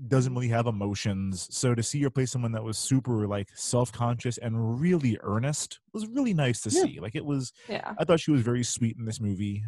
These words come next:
Speaker 1: Um, yeah, I liked her a lot in this role.
Speaker 2: He has two friends who seem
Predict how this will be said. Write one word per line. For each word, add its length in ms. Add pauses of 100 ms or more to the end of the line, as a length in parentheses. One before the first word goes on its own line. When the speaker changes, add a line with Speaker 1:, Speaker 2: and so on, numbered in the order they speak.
(140)
Speaker 1:
Um, 640 (260)
yeah, 180
I 60
liked 260
her 80
a 60
lot 180
in 80
this 140
role. 220 (1800)
Speaker 2:
He 60
has 120
two 320
friends 400
who 60
seem 480